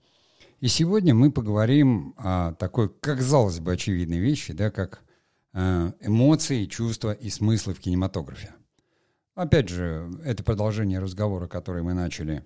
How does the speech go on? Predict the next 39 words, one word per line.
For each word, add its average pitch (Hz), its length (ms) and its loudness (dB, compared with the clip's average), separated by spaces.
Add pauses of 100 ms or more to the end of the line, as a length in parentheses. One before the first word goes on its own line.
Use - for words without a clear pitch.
<clears throat> - 100 -20
в 110 440 4
понедельник 92 520 0
в - 20 -14
"Вопросе", 123 500 0
продолжили 87 640 -4
его 80 240 -6
вчера 80 300 -8
в 82 80 -6
"Эссе". 185 360 -4 (540)
Э, 87 340 -2
была 104 280 0
очень - 220 -4
хорошая 98 540 -4
реакция 95 500 -2 (600)
у 101 80 -18
наших 101 320 0
подписчиков. 95 600 -4
Я 98 100 -4
понимаю, 113 400 2
что, - 120 -10
может 98 240 -2
быть, 98 140 -6
слушателям 98 500 -4
подкаста, 95 540 -2 (160)
<clears throat> - 840 -8
э, 107 280 4
как 98 160 -4
говорится, 95 320 -2 (380)
э, 101 340 0
бывает 107 440 4
неинтересно, 117 540 2
да, 107 140 0
слушать 104 360 -6
подкаст, 131 400 -4
который 101 340 -2
является 101 460 0
продолжением. 101 760 0
Но 151 260 6